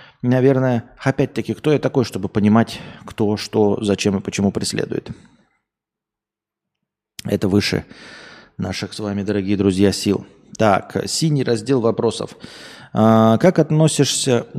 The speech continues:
к моноколесам при интеграции его в городской транспорт, доехать до электрички, метро и так далее? Сам относился скептически когда-то,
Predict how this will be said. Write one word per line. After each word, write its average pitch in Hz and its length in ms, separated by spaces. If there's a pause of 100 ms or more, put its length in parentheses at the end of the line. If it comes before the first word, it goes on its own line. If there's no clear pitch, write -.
к - 80
моноколесам 139 840
при 123 180
интеграции 120 640
его 117 140
в 110 80
городской 113 440
транспорт, 104 540
доехать 107 360
до 107 80
электрички, 110 420
метро 104 240
и 104 60
так 98 180
далее? 101 300
Сам 147 240
относился 147 460
скептически 131 640
когда-то, 101 520